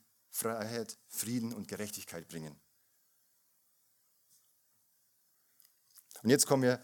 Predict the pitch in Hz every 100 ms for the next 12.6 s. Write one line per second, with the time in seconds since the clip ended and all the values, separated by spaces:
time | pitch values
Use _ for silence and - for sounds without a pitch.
0 | - - 110 104 104 131 - 135 120 120
1 | 113 - - _ _ - - 127 127 120
2 | - - - 120 110 107 - _ _ _
3 | - - 98 92 - - 90 95 76 -
4 | _ _ _ _ _ _ - - - 113
5 | 127 127 117 117 98 - - 110 95 -
6 | - - _ _ - - 151 151 156 -
7 | _ - - _ - - 127 - 151 -
8 | 170 202 214 220 - 127 127 156 160 -
9 | 139 147 - - - - 120 135 139 160
10 | 185 233 190 127 110 101 92 - 131 127
11 | 139 123 - 120 120 175 123 - 127 117
12 | 160 170 107 95 117